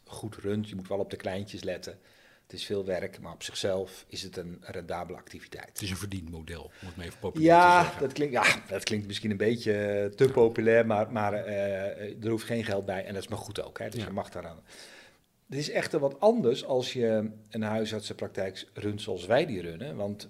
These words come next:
Speaker 1: wij hebben een aantal dingen. We hebben een, we hebben een manager nodig, die is daar apart voor, hè.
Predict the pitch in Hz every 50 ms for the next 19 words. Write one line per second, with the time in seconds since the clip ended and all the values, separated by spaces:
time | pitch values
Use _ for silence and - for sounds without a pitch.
0 | - 110 104 95 104 98 104 98 92 92 90 92 90 82 107 117 110 107 90 92
1 | 87 92 107 107 104 98 95 95 95 92 92 92 - - - - _ _ - 101
2 | 98 98 90 85 85 85 82 92 107 107 120 123 120 120 110 117 131 139 143 -
3 | - - - 80 82 - - - - 170 175 - 196 - 196 - - - - 156
4 | 156 131 147